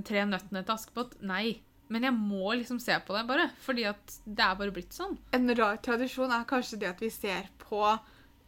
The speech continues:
Speaker 2: denne Disney-teamen først på norsk,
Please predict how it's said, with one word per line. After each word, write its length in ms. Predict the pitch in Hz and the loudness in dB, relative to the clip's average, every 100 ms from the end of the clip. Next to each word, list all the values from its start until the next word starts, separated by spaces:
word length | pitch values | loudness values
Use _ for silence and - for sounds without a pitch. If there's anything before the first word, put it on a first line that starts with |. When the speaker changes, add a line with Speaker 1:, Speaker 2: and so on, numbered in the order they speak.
| - | -12
Speaker 2:
denne 300 | 214 220 214 | -4 -2 -2
Disney-teamen 1080 | 196 190 - 185 196 - 214 185 202 226 220 - - | -6 -8 -6 -6 -6 -4 -6 -4 -4 -2 -4 -8 -20
først 380 | - 208 - - | -4 -2 -2 -6
på 100 | 226 | -4
norsk, 340 | 208 - - | -4 -6 -12